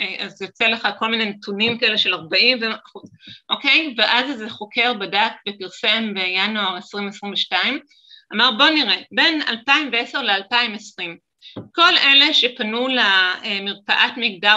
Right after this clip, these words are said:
בבריטניה, זה כחמש עשרה אלף ילדים ונוער, כמה התאבדו סך הכל במצטבר בכל האחד עשרה שנים האלה, מתוך החמש עשרה אלף?" ויתברר שמכל הסיבות, באחת עשרה שנים,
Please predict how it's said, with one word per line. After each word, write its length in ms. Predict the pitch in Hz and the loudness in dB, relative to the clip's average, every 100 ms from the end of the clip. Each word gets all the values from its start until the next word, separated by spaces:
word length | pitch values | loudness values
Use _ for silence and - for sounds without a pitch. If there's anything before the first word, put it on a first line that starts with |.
| 208 | 2
בבריטניה, 680 | 202 196 - 214 196 165 160 | -8 -12 -2 0 0 -4 -10
זה 80 | 190 214 | -14 -12
כחמש 400 | 214 220 254 285 | -6 0 2 0
עשרה 360 | 208 185 214 | -4 0 2
אלף 260 | 208 180 190 | 2 -2 -4
ילדים 340 | 180 180 226 190 | -4 -2 -2 -2
ונוער, 340 | 180 160 156 - _ _ - - - - | -6 -6 -8 -12 _ _ -20 -16 -14 0
כמה 280 | 302 349 349 | 4 4 4
התאבדו 500 | 269 247 202 269 285 | 2 0 -2 -4 -4
סך 260 | - 277 | 0 -2
הכל 300 | 277 - 247 240 | -2 0 0 0
במצטבר 800 | 226 220 - - 175 240 277 294 196 | -2 -8 -10 -10 0 4 4 2 -4
בכל 320 | 190 262 262 | -4 0 2
האחד 280 | 220 226 226 | 2 0 -2
עשרה 220 | 233 202 | -4 -4
שנים 320 | - 202 220 | -2 -2 -2
האלה, 140 | 196 175 | 0 -2
מתוך 280 | - 214 | -4 -6
החמש 320 | 240 196 196 196 | -6 -6 -8 -6
עשרה 200 | - 175 | -2 -2
אלף?" 220 | 175 180 _ _ _ _ _ _ _ | -2 -6 _ _ _ _ _ _ _
ויתברר 320 | 214 214 294 | 0 2 4
שמכל 600 | - 330 247 226 320 320 | 4 2 0 -2 4 4
הסיבות, 540 | 320 - 269 208 214 - - - _ | 4 -2 -6 -4 -4 -6 -12 -20 _
באחת 400 | 180 196 254 247 | -2 0 2 0
עשרה 180 | 247 262 | 0 0
שנים, 460 | 254 202 202 254 | 0 0 -4 -4